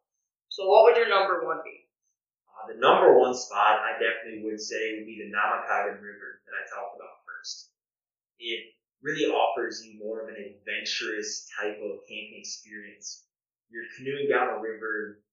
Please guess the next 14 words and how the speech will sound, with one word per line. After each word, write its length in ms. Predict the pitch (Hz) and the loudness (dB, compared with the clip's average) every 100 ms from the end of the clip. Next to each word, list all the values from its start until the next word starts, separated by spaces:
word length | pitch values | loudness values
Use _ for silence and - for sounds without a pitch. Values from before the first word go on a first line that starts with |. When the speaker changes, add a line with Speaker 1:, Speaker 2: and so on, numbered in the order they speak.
| _ _ | _ _
Speaker 2:
camping 400 | 120 120 123 120 | -14 -12 -12 -12
at 160 | 113 - | -10 -8
secluded 640 | 135 127 139 131 123 117 | -10 -10 -12 -6 -6 -6
camping 320 | 107 104 104 | -12 -14 -14
spots, 640 | - 104 101 101 - - _ _ _ _ _ - | -12 -8 -8 -8 -12 -18 _ _ _ _ _ -14
and 160 | 113 117 | -10 -8
you're 160 | 123 | 0
really 320 | 139 160 - - | 4 4 4 -2
experiencing 720 | - 135 127 113 - 113 107 | -4 -10 -10 -10 -12 -14 -14
nature 480 | 113 113 - 107 107 | -14 -8 -6 -6 -8
in 160 | 104 | -12
its 240 | - - - | -14 -16 -10
truest 640 | - 143 135 - 104 - | -8 -4 0 -2 -2 -14
form. 320 | 104 98 - | -20 -20 -20